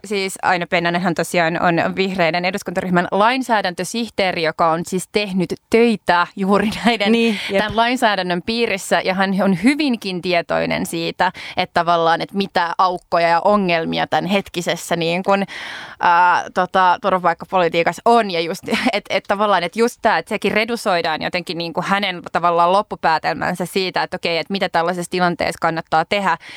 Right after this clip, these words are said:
Speaker 1: just joksikin tällaiseksi niin kuin kiukuttelevaksi lapseksi tai pikkutytön purskautukseksi tai mielenilmaiseksi, vaikka tässä on niin kuin kyse myöskin siitä, että, että on niin kuin tavallaan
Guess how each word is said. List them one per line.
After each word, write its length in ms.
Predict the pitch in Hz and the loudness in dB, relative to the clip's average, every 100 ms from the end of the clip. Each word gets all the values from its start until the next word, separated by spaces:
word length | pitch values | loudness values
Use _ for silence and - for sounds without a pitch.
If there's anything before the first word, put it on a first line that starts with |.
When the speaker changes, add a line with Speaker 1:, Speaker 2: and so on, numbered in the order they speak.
| - | -4
Speaker 1:
just 260 | 202 196 - | 0 0 0
joksikin 360 | 160 - - - | -4 -4 -16 -2
tällaiseksi 520 | 165 160 180 - - | 0 0 -4 -6 -4
niin 280 | 165 170 285 | -2 -2 0
kuin 240 | 208 208 - - - - | 2 0 -4 -14 -16 -6
kiukuttelevaksi 800 | 190 180 170 - 165 180 185 - | -2 0 -2 -2 0 2 0 0
lapseksi 360 | 175 - 190 - | -2 -2 -6 -2
tai 140 | 170 | -2
pikkutytön 540 | 156 160 180 170 180 170 | -2 -6 -4 0 0 2
purskautukseksi 680 | 180 175 - 170 175 180 - | 0 0 0 -2 -4 -12 -2
tai 120 | 170 | 0
mielenilmaiseksi, 840 | 180 175 170 170 175 170 180 175 185 | 0 0 -2 -2 0 0 2 0 -2
vaikka 260 | 170 - | -4 -2
tässä 280 | - 180 - | -2 -2 0
on 60 | 175 | -2
niin 80 | 170 | -2
kuin 80 | - | -2
kyse 240 | 202 185 | -2 0
myöskin 340 | 170 165 - 190 | 2 0 0 -6
siitä, 420 | 202 180 160 147 | -2 -2 0 -2
että, 300 | - - 139 | -2 -2 0
että 240 | 170 - | -2 0
on 200 | 175 180 | 0 2
niin 180 | 170 160 | -2 -4
kuin 80 | - | -2
tavallaan 600 | - 170 170 170 170 180 | 0 2 2 4 4 2